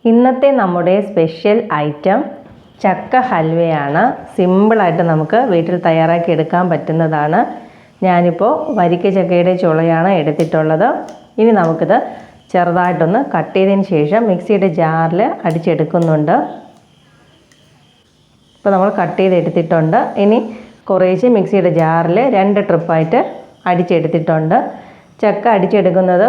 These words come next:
ഫൈനായിട്ട് വേണമെങ്കിൽ നമ്മൾ ഹൽവ കഴിക്കുന്ന സമയത്ത് ചക്കയുടെ കഷ്ണങ്ങൾ വേണ്ട എന്നുണ്ടെങ്കിൽ ഫൈനായിട്ട് അടിച്ചെടുക്കുക, ഇല്ലാന്നുണ്ടെങ്കിൽ ചെറിയ തരിയോടുകൂടി അടിച്ചെടുക്കുക. അത് നിങ്ങളുടെ ഇഷ്ടത്തിന് ചെയ്യുക. ഇനി നമ്മൾ ഒരു കപ്പ് മൈദമാവാണ് എടുത്തിട്ടുള്ളത്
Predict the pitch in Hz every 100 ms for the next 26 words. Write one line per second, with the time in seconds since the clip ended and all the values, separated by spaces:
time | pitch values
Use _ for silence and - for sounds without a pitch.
0 | 262 190 180 196 208 208 196 180 180 175
1 | 180 240 214 190 208 240 - - - -
2 | 190 190 220 208 175 180 208 220 202 175
3 | 175 160 285 - - - - 196 165 196
4 | 202 214 165 202 196 202 226 190 180 202
5 | 202 180 170 170 175 269 - 196 180 190
6 | 202 190 175 160 160 170 160 165 226 -
7 | 196 214 208 185 175 175 233 240 202 208
8 | 202 190 196 196 185 180 240 440 - -
9 | - - - _ 180 175 180 165 160 214
10 | 208 202 190 185 - 190 196 196 196 160
11 | 160 170 262 - - - - - 233 226
12 | 196 170 220 190 190 190 165 208 294 -
13 | - - - _ 170 180 180 196 190 185
14 | 180 208 170 156 175 170 160 160 190